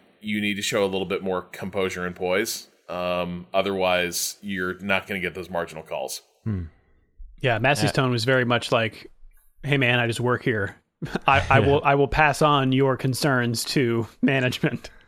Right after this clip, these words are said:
Speaker 3: <laughs>
Speaker 2: Uh,
Speaker 3: slash the stewards."
Speaker 2: Rob, you wanna take this last one from Anthony?
Speaker 1: Yeah. "Hey, guys, love the podcast. Always look forward to hearing what you guys have to say. Curious to hear your thoughts on the fact that, according to F I A event stats,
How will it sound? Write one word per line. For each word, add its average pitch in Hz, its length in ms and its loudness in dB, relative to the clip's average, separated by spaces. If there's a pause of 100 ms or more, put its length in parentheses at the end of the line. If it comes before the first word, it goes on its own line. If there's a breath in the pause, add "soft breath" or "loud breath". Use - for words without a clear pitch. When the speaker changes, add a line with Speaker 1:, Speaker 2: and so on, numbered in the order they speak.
(760 soft breath)
Speaker 3:
<laughs> - 460 -2
Speaker 2:
Uh, 90 140 -4
Speaker 3:
slash 107 300 0
the 127 100 0
stewards." 104 400 -2 (480)
Speaker 2:
Rob, 127 240 6
you 123 40 8
wanna 127 120 6
take 135 140 2
this 131 180 2
last 131 260 6
one 139 120 4
from - 240 -4
Anthony? 190 720 0
Speaker 1:
Yeah. 151 280 6 (320 loud breath)
"Hey, 208 160 8
guys, 165 260 6
love 190 160 4
the 190 60 2
podcast. 190 680 4
Always 151 260 6
look 147 160 2
forward 170 220 6
to 139 60 0
hearing 147 220 4
what 139 100 2
you 127 80 4
guys 123 140 4
have 117 140 4
to 107 60 -4
say. 156 440 6 (180)
Curious 285 380 4
to 226 100 0
hear 185 160 4
your 175 80 6
thoughts 175 320 6
on 147 140 -4
the 139 60 -4
fact 151 260 2
that, 151 160 6
according 180 400 2
to 180 160 -8
F 135 180 2
I 151 120 4
A 147 220 4
event 127 340 2
stats, 120 440 4